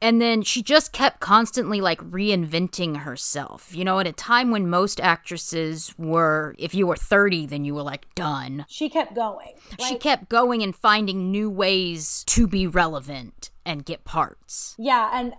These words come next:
Speaker 2: in the beginning I said that sh-, Elizabeth Taylor was the big star on this, and she was definitely a big star. That, there's no way around it. But I think maybe to clarify what I meant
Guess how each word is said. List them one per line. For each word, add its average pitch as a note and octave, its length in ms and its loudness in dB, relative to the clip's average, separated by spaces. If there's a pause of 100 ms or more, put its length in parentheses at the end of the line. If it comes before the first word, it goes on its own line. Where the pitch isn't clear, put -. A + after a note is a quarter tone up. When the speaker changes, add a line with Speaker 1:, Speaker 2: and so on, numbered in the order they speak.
Speaker 2:
in C#4+ 140 -2
the D#4 60 -4
beginning C4 380 -4
I B3 120 -4
said A#3 560 -4
that G#3+ 320 -4
sh-, - 160 -20
Elizabeth A#3 360 -2
Taylor A3+ 300 0
was G#3 160 -8
the - 80 -12
big G#3 240 -6
star G3+ 420 -2
on A3+ 160 2
this, C4 200 -6
and A#3 120 -4
she E4+ 220 0
was C#4+ 160 -2
definitely A#3 640 -4
a G#3 80 -8
big G3+ 180 -10
star. G3+ 340 -10
That, G#3+ 300 -6
there's G3 260 -8
no G#3+ 240 -2
way G#3 280 -4
around G3 320 -10
it. - 120 -16 (300)
But A#3 120 0
I A3+ 100 0
think B3 420 -4
maybe A3+ 300 -2
to G#3 80 -6
clarify G#3+ 420 -4
what G3+ 160 -8
I G3 120 -12
meant G3+ 340 -12